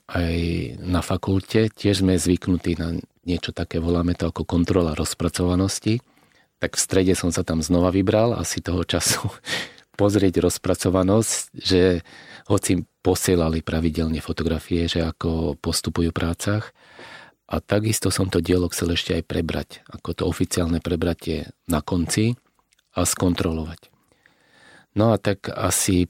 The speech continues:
po dvoch mesiacoch som sa znova vybral do Číny, ale už nie do Pekingu, ale do Xiamenu,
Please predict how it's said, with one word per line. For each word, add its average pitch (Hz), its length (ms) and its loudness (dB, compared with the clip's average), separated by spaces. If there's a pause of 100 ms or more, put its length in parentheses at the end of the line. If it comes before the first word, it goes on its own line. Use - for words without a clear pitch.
(120)
po 87 160 2
dvoch 87 320 2
mesiacoch 87 480 0
som - 160 -4
sa 85 160 -4
znova 90 400 2
vybral 80 480 -2 (400)
do 82 80 2
Číny, 92 480 2
ale 87 240 2
už 85 160 0
nie 92 160 6
do 80 160 0
Pekingu, 90 640 2 (720)
ale 87 240 2
do 85 160 2
Xiamenu, 82 720 4